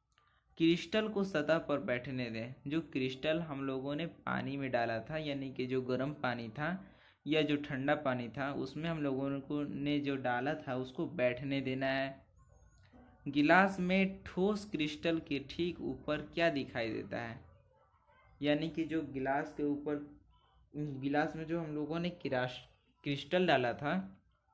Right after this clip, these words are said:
वह ठोस होता है, ठीक है, और उस ठोस क्रिस्टल के ठीक ऊपर हमें क्या दिखता है उसके बारे में बताना है हमें।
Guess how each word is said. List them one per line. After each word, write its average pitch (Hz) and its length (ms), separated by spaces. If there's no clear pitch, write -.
वह 160 240
ठोस 147 360
होता 113 220
है, 113 60
ठीक 151 180
है, 127 240
और 139 200
उस 143 320
ठोस 185 300
क्रिस्टल 160 480
के 143 260
ठीक 170 380
ऊपर 139 380
हमें 127 360
क्या 143 200
दिखता 127 360
है 131 160
उसके 139 340
बारे 131 300
में 147 220
बताना 113 420
है 113 200
हमें। 110 260